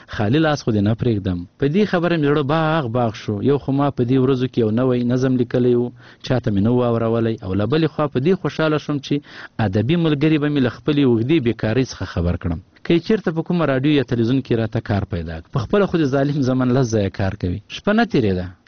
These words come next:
څو ځله مې نوی نظم په لوړ آواز خپلې مېرمنې ته ولوست، خو د داد ورکولو څه درک نه و. ملامته نه وه، دغه څومه میاشت وه چې زما بېروزګارۍ په زړه چیچله. دا وار مې په خیال کې هغه سبا ته غونډه راوسته. په خپل غږ کې مې درد او سوز پیدا کړ.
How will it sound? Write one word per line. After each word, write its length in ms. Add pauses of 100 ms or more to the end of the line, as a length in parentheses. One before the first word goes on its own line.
(100)
څو 120
ځله 300
مې 140
نوی 160
نظم 300
په 100
لوړ 200
آواز 320
خپلې 380
مېرمنې 380
ته 120
ولوست، 400 (380)
خو 160
د 140
داد 280
ورکولو 460
څه 140
درک 360
نه 100
و. 100 (360)
ملامته 500
نه 140
وه، 120
دغه 200
څومه 360
میاشت 280
وه 60
چې 120
زما 340
بېروزګارۍ 640
په 80
زړه 200
چیچله. 360 (540)
دا 240
وار 180
مې 200
په 40
خیال 340
کې 120
هغه 220
سبا 340
ته 120
غونډه 380
راوسته. 440 (260)
په 80
خپل 220
غږ 240
کې 120
مې 80
درد 300
او 160
سوز 400
پیدا 340
کړ. 180